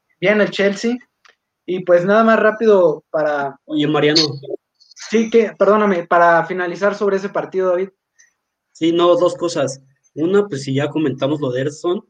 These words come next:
Speaker 2: también hay que comentar lo de Eduard Mendy, ¿no? Un, un portero
Speaker 1: Oh.
Speaker 2: que la verdad venía de un equipo, pues no de top de Francia, era de los, al menos de los cinco que están ahí, pero no era el mejor, y lo traen al Chelsea ya sentado a Kepa, la verdad es, es un buen portero que también,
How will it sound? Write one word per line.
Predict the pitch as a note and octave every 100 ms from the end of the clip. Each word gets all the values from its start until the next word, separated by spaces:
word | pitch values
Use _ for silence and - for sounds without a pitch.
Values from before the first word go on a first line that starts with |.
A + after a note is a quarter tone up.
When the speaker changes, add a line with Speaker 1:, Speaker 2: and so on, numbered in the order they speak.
| _
Speaker 2:
también | - A#2 D3+
hay | D3+
que | -
comentar | B2+ A2+ A2+ C3+
lo | C#3+
de | A#2+ B2
Eduard | C#3+ C3+
Mendy, | A#2 A2 C3+
¿no? | C3 C3 - - _
Un, | C3+ D3 D3+ D3+
un | E3
portero | D#3+ D#3+ E3+
Speaker 1:
Oh. | E3
Speaker 2:
que | C3+
la | A#2
verdad | A#2 C3+
venía | C3+ C#3+ C#3+
de | C#3+
un | C#3+
equipo, | C3 C#3+ C#3 D#3+ C3+ - _ _ _ -
pues | C3 C3+
no | E3+ F3+ E3+ D3
de | D#3+ D3+ C3+ B2 A#2 _ _ -
top | D#3 D#3+
de | E3
Francia, | D#3+ D#3+ D#3+ F3+
era | D#3 D#3+
de | C#3
los, | A#2 A2 - - _ _ _ _ -
al | B2+
menos | C#3+ D#3
de | C#3+
los | A#2+
cinco | - D3 D3 C#3+
que | B2
están | - C3+
ahí, | C3+ E3+
pero | C3+ A#2
no | B2+
era | C#3
el | A#2+
mejor, | A2+ C3+ E3 - _ _ _ -
y | B2+
lo | B2+ B2
traen | C#3 E3
al | E3
Chelsea | C3 D3+ - E3
ya | D#3
sentado | E3 C#3 D3 D3+
a | -
Kepa, | - E3 C#3
la | A2+
verdad | A2 B2+ D3
es, | D3 D3 -
es | C3+ C#3
un |
buen | D#3 D3+
portero | C#3+ B2+ D3 E3
que | C3+
también, | B2+ A#2+ C#3 -